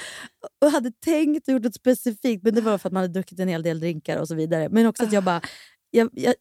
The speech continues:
Speaker 1: jag, det var som att jag blandade ihop allt och alla. Det här måste vara... Och så var det helt fel.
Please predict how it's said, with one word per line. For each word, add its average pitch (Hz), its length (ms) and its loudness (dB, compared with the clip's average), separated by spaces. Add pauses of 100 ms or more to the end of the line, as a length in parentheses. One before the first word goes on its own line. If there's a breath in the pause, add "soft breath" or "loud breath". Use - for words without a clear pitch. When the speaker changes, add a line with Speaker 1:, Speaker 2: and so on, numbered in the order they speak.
Speaker 1:
jag, 254 160 2 (400)
det 302 60 4
var 349 100 2
som 285 140 2
att 262 100 0
jag 254 140 2
blandade 240 440 2
ihop 254 380 -2
allt 240 380 -6
och - 140 0
alla. 220 180 -2
Det 208 100 2
här 269 180 4
måste 285 340 4
vara... 202 340 4 (420)
Och 185 100 2
så 285 80 4
var 269 120 2
det 247 60 2
helt 233 340 0
fel. - 240 -4